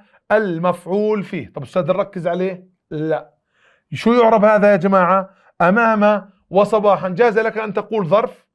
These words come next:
وجاز لك أن تقول مفعول، مفعول فيه.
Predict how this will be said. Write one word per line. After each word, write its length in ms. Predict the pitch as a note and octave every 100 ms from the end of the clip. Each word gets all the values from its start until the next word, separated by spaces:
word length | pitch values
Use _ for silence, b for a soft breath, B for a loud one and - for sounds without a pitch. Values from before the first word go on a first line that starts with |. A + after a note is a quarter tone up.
| _ _ _
وجاز 380 | E3+ E3+ A#3+ G#3
لك 220 | A3 A3+
أن 160 | G#3+ G#3+
تقول 340 | A3 G#3+ G#3
مفعول، 680 | F3+ A#3 - A3 A3 A#3+ A#3 _ _ _ _ _ _ _ _ _ _ _ _ _ _ -
مفعول 600 | F#3 G3+ A3+ B3+ C4+ _ _ _ _
فيه. 580 | - G#3 E3+ C#3 E3